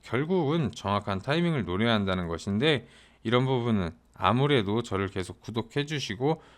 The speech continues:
활발히 참여하실 분들에게 알려드리는 게 당연하겠죠. 우선 구독 인증 남겨주신 분들에게 우선적으로 답장을 드릴 텐데요. 웰크론 한텍에 대해서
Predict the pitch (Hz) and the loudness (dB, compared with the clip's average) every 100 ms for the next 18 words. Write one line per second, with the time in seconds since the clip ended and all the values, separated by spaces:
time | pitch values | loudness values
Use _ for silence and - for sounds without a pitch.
0 | _ - 156 156 135 - - 175 170 143 | _ -2 0 2 0 0 -2 2 2 0
1 | 101 - 104 104 98 92 82 107 123 113 | -6 -4 -2 2 0 0 0 0 2 0
2 | 98 87 85 92 170 180 170 _ _ - | -2 -2 -4 0 2 2 -2 _ _ -4
3 | 156 151 110 92 - 80 - _ - - | 0 0 0 -2 -4 -6 -8 _ -20 -20
4 | _ _ 117 143 113 117 165 170 - 123 | _ _ -2 2 2 2 0 -4 -10 0
5 | 180 165 165 147 107 85 - _ 90 95 | 0 2 0 2 0 0 -6 _ -6 -2
6 | 98 90 - 92 85 92 90 87 87 87 | -2 -2 -4 -6 -4 -4 -4 -6 -6 -6
7 | 95 147 147 139 104 90 127 160 165 156 | -4 -4 -4 -2 -2 -2 0 2 0 -2
8 | - - 92 92 85 101 101 - 92 87 | -8 -6 -4 -4 -4 -4 -4 -4 -6 -4
9 | 87 139 160 - - - - 123 170 - | 0 2 2 0 -16 -20 -4 -2 0 2
10 | 226 208 190 - 180 127 110 98 165 165 | 4 6 4 2 0 4 4 4 4 4
11 | 85 | 2